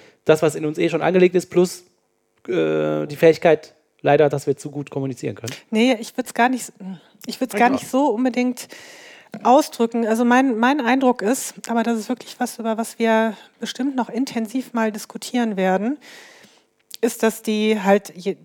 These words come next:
Speaker 2: zumindest die Biologen, äh, die sich mit dem, mit dem Thema beschäftigen, dass deren Theorie ist, dass an der, dass die Religion ein wichtiger Teil des Menschen ist. Das ist aber nicht die Religion, die wir meinen mit den Institutionen und dem Quatsch,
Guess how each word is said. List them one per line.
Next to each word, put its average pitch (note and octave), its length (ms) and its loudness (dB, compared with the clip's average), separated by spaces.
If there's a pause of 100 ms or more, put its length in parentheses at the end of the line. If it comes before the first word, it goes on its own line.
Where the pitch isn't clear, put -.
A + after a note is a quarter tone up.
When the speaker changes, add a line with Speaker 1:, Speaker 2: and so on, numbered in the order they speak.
Speaker 2:
zumindest G3 680 -8
die G3 100 -6
Biologen, B3 720 0 (1500)
äh, G3 160 2
die G3+ 120 -2
sich G3 280 -4
mit G3 240 -6
dem, G#3 100 -6
mit G3+ 140 -6
dem G3+ 120 -2
Thema G#3+ 260 0
beschäftigen, A3+ 840 -4
dass - 300 -4 (520)
deren A3+ 260 2
Theorie A3+ 480 0
ist, B3 460 -4 (580)
dass - 300 -4
an G#3+ 140 -2
der, G#3 220 -2
dass - 260 -6
die B3 100 -2
Religion A#3 520 -2 (120)
ein A3+ 120 -6
wichtiger A#3+ 400 -2
Teil A#3+ 300 0
des A3+ 180 -6
Menschen A#3+ 340 -4
ist. D#3+ 320 -10 (420)
Das F#3 140 -4
ist A#3 140 0
aber A#3 160 4
nicht A#3+ 220 -4
die B3 60 -6
Religion, A#3 420 -2
die A3+ 140 -2
wir A3+ 140 0
meinen A3 260 0
mit A3 140 -4
den G#3 100 -8
Institutionen A3+ 880 -2
und G3+ 240 -6
dem G#3 140 -2
Quatsch, - 400 -4